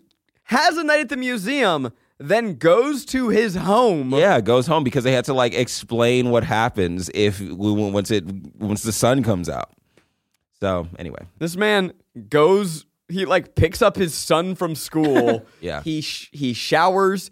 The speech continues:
Speaker 1: he shaves, he, he, he <laughs> probably cooks himself a meal.
Speaker 2: Yeah.
Speaker 1: I also, like, he never sleeps 'cause he does the night shift, and then they show him, like, in libraries during the day studying up on history.
Speaker 2: Mm-hmm.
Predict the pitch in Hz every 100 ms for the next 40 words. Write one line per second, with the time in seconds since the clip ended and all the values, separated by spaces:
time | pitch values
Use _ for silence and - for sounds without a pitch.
0 | _ - 120 - 185 196 180 185 175 190
1 | - _ _ _ - 131 - 131 117 -
2 | - - 127 120 - - 170 240 156 -
3 | 196 226 214 175 - 185 151 110 143 202
4 | 214 269 _ _ 85 76 - _ - 143
5 | 156 196 196 156 127 110 - 151 139 143
6 | 170 143 - 113 160 - - - _ _
7 | _ - 139 127 120 160 160 131 123 151
8 | - 113 95 - - _ _ 117 131 143
9 | 127 - 123 151 143 113 98 - _ _
10 | _ _ - 123 110 107 127 139 139 139
11 | 127 123 120 113 113 117 127 113 113 120
12 | 117 117 113 107 113 - 160 165 196 220
13 | 85 76 73